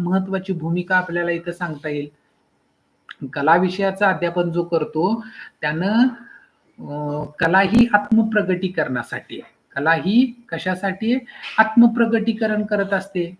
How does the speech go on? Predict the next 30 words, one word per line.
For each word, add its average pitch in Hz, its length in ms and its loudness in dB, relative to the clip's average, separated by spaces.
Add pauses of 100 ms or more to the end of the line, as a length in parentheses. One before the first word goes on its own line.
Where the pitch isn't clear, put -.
(100)
किंवा 175 380 0
स्वतः, 185 560 0 (340)
अं, 156 260 -12 (260)
त-, 185 280 0
जे 190 480 2 (200)
कला 180 180 2
आहेत, 156 340 0 (140)
दडलेल्या 156 480 -6
ज्या 185 140 0
कला 190 260 0
आहेत, 151 260 -4 (120)
त्या 196 100 -4
सांगण्याचं 214 540 0
काम 180 240 -6
करत 170 320 -6
असते 143 340 -8 (360)
आणि 165 260 -4
हा 202 280 0
अधिकार 170 460 0
स्त्री 214 300 -2
पुरुषांना 165 540 -4
दोघांनाही 156 640 -2
समान 196 480 0
आहे, 147 320 -4 (500)
हे 190 40 -2
आपल्याला 180 540 4 (440)
पटवून 175 440 0
देता 143 280 -2
आलं 143 360 2 (400)
पाहिजे. 127 500 -8